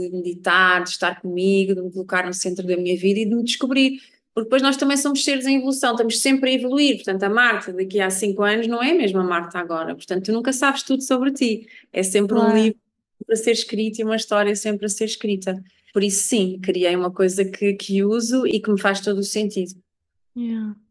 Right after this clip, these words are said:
Speaker 2: Que lindo, Marta. Eu, quando estava a ler, assim, algumas coisas sobre o método, eu gosto sempre muito realmente de ver o corpo como veículo de autoconhecimento. E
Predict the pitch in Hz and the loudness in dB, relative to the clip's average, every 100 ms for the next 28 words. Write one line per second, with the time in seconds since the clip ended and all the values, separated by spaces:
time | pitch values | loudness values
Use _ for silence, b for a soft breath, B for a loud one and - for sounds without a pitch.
0 | _ b b b - 262 254 277 277 240 | _ b b b -6 0 4 6 6 6
1 | 202 196 190 190 - 190 190 - 254 269 | 4 0 0 -2 -2 -2 -2 2 2 6
2 | 302 285 277 269 262 226 208 208 220 208 | 6 6 4 4 4 6 6 4 2 2
3 | 208 214 214 214 180 175 196 - 208 196 | 2 2 2 2 0 2 0 0 -2 0
4 | 208 196 180 180 196 202 202 254 294 302 | 0 2 0 -2 -8 -8 -4 2 2 2
5 | - 294 285 277 277 269 285 254 247 254 | -2 -2 0 0 0 0 0 0 0 -2
6 | 214 208 233 240 - 233 - 277 - - | -6 2 4 4 2 -2 2 2 2 -4
7 | 254 247 233 240 240 233 220 226 220 220 | -2 0 0 0 0 0 0 0 -2 -2
8 | - 220 202 190 226 | 0 0 0 0 0